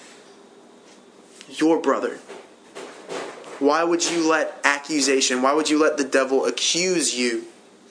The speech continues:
accuse your brethren to you on a daily basis? Why would you let it happen? The Bible says,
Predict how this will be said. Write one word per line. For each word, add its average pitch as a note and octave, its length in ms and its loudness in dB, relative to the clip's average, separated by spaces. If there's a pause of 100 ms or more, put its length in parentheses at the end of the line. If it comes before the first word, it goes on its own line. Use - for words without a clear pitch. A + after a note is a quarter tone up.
(440)
accuse C#3+ 500 0
your D#3 200 2
brethren C3+ 600 0 (220)
to C#3 160 0
you A#2 440 -6
on B2+ 120 -2
a A#2 80 -2
daily B2+ 300 0
basis? B2 540 -4 (720)
Why C3+ 200 2
would C3+ 140 0
you C3 100 2
let A#2+ 120 2
it A2 80 -2
happen? - 280 -10 (2750)
The C3 100 2
Bible D3+ 300 2
says, C#3 640 0